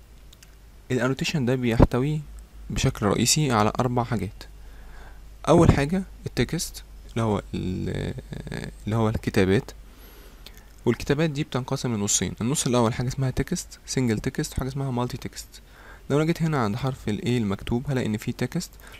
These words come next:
لو دوست كليك هلاقي فيه مالتي تكست وفيه سنجل تكست. المالتي تكست ده اللي هو ال M تكست، الاختصار بتاعه في الكيبورد T.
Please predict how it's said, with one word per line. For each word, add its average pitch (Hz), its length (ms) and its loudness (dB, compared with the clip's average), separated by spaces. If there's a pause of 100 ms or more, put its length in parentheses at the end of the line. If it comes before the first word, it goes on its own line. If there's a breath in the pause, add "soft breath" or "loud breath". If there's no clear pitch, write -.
(120)
لو 127 60 0
دوست 147 200 -4
كليك 135 260 -4
هلاقي 127 200 2
فيه 123 180 0
مالتي 123 320 2
تكست - 400 -4
وفيه 127 240 0
سنجل 110 320 2
تكست. - 320 -10 (720 loud breath)
المالتي 175 400 -4
تكست 185 260 -10
ده 160 260 -6
اللي 113 140 -6
هو 147 340 -6 (240)
ال 120 160 -4 (100)
M 123 220 -4
تكست، - 480 -6 (500 loud breath)
الاختصار 131 360 0
بتاعه 143 220 0
في 139 60 -8
الكيبورد 139 560 -2 (260)
T. 135 40 -2